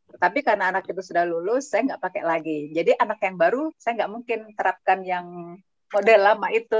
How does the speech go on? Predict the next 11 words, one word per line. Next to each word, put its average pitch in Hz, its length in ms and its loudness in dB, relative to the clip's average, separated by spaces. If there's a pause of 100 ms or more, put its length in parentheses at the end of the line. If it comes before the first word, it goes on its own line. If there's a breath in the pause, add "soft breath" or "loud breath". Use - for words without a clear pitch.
(120)
gitu 170 240 -4
kan. 202 240 2 (320 soft breath)
Takut 233 360 2
mereka 294 320 2
tuh 381 120 -6
nggak, 269 160 -2
malah 262 240 2
nggak 254 160 -2
ngerti, 254 320 -6
malah 269 280 -2
takut 415 440 -4